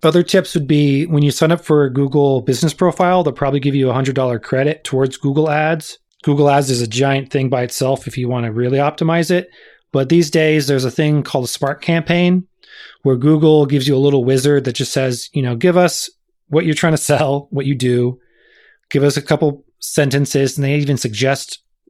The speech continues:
the text for you about martial arts classes and get in shape and gain confidence and all this stuff. And then set up a campaign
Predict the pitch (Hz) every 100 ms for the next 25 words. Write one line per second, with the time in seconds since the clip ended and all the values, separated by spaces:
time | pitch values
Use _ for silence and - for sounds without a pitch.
0 | _ 139 - 139 - - 143 139 120 117
1 | 117 _ _ _ _ - 120 123 120 117
2 | - _ _ _ _ _ _ _ 139 135
3 | - 123 120 117 - - - 113 117 123
4 | 113 113 113 113 113 135 123 - 117 120
5 | 127 113 120 117 - 113 104 120 - 120
6 | 120 113 160 151 - - - - - -
7 | - 156 156 151 - 170 175 175 - 151
8 | 139 147 185 214 220